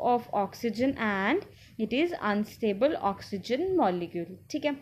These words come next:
अब, अब अगर हमें ओजोन जो है, ठीक है, ऐसा तो है नहीं कि, अ, सिंपल से कहीं से भी प्रेजेंट है, ये ओजोन जो प्रेजेंट होती है in the form of layer होती है प्रेजेंट,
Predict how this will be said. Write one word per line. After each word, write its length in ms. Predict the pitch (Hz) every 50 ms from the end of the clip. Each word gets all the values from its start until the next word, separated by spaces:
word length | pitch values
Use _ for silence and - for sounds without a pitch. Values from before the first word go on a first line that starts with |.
| - - - - - - - - - - - - - - -
अब, 140 | 339 339
अब 180 | 381 359 320 269
अगर 480 | 339 370 359 339 - 277 269 262 302 302
हमें 440 | 294 269 254 247 262 311 339 339 - -
ओजोन 520 | - - 302 277 240 302 302 302 294 294
जो 160 | 269 294 302
है, 200 | 294 240 202 196 - -
ठीक 180 | - 247 220
है, 100 | 277 302
ऐसा 280 | 302 - 254 240 247 269
तो 100 | 254 294
है 220 | 294 277 269 254
नहीं 180 | 254 254 277 254
कि, 160 | 254 285 302
अ, 1400 | 285 - - _ _ _ _ - - - - _ _ _ _ _ _ _ - - - - - - - 226 226 220 226
सिंपल 400 | 220 226 - 269 247 226 269 269
से 100 | 233 269
कहीं 220 | - 269 254 254
से 120 | 247 247 269
भी 80 | 269
प्रेजेंट 340 | 269 262 247 226 220 226 226
है, 80 | 262 269
ये 120 | 269 285
ओजोन 380 | - - 269 247 247 262 254 254
जो 100 | 247 285
प्रेजेंट 340 | 277 262 233 226 233 247 247
होती 140 | 240 233
है 60 | 285 285
in 100 | 277 294
the 80 | -
form 200 | 262 233 226 240 294
of 160 | 320 - -
layer 240 | 262 233 226 220 214
होती 240 | 208 190 185 208 202
है 60 | 196
प्रेजेंट, 420 | 196 - 196 196 170 170 170 175